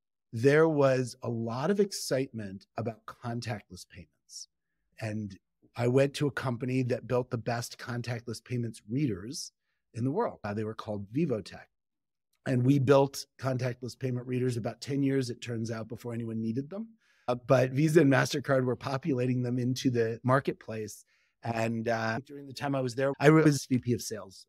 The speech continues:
Uh, so I ran global sales there. And I think we sold seven hundred fifty thousand readers in twenty-nine countries, um, during the three years I was there. And, uh, what an experience. My networking,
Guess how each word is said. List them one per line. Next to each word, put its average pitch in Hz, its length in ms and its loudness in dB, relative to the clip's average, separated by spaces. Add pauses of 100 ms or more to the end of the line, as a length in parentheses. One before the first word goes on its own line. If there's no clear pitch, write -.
Uh, 98 180 -14
so - 160 -18
I 107 40 -10
ran 107 200 -8
global 101 260 -10
sales 101 340 -14
there. 92 240 -18 (420)
And 120 360 2 (800)
I 131 80 2
think 147 320 -2
we 135 160 4
sold 123 640 -4 (300)
seven 143 300 -6
hundred 131 240 -16
fifty 131 300 -2
thousand 120 500 -4
readers 120 520 -4
in 101 180 -6
twenty-nine 117 580 -8
countries, 131 640 -6
um, 107 200 -8
during 110 300 -8
the 104 100 -10
three 113 220 -10
years 110 240 -4
I 104 60 -8
was 95 160 -10
there. 175 300 6 (580)
And, 117 420 -4
uh, 113 220 -6
what 135 560 0
an 123 100 -6
experience. 110 460 -10
My 120 100 -10
networking, 139 760 0